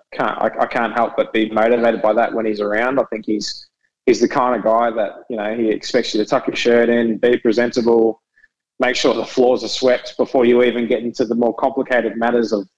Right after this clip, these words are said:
racing teams or businesses. He, he likes really honing in on the standards and the basics of, of what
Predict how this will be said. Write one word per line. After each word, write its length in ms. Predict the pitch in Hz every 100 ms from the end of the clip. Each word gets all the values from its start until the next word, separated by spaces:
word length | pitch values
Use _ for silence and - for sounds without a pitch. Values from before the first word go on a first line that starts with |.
| _ 123
racing 340 | 123 127 120
teams 340 | 123 120 113
or 100 | 107
businesses. 560 | 92 107 131 - 120 107
He, 180 | 117 - _ _ _ _
he 140 | 131 117
likes 420 | 120 127 123 -
really 220 | 123 113
honing 320 | 120 117 113
in 160 | 113 113
on 340 | 110 104 98 -
the 80 | -
standards 560 | - 226 233 123 285 262
and 100 | 214
the 60 |
basics 640 | - 110 123 - 151 - 127
of, 260 | 104 - _ _ _ _ _ _ _ -
of 380 | - 120 110 123
what 360 | 117 113 -